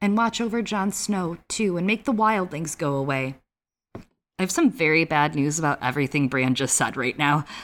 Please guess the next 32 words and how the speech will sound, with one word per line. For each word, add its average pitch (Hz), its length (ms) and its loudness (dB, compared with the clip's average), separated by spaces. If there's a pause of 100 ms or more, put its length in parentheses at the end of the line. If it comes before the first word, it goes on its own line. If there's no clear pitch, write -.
(120)
The 180 60 -2
first - 340 2
thing 175 160 2
is 156 160 2
that, 156 300 -2
yes, 170 280 0
they 160 140 -4
took 143 240 -6
Winterfell. 131 480 -4 (360)
You're 180 160 0
not 160 180 0
going 139 240 -2
back - 220 -6
there - 120 -10
for - 160 -10
a 82 60 -8
while. 139 320 -4 (920)
Yes, 190 360 2 (160)
the 185 80 -6
father, 147 520 2
the 165 80 -4
legs. 127 540 0 (220)
Don't 190 240 0
take 208 260 -4
Summer 196 320 0
too? 202 400 -2 (380)
Hmm. 170 240 2 (420)
Watch 180 260 2
over 214 220 2
Jon 196 320 2
Snow? 208 480 0 (480)
Hmm. 269 420 0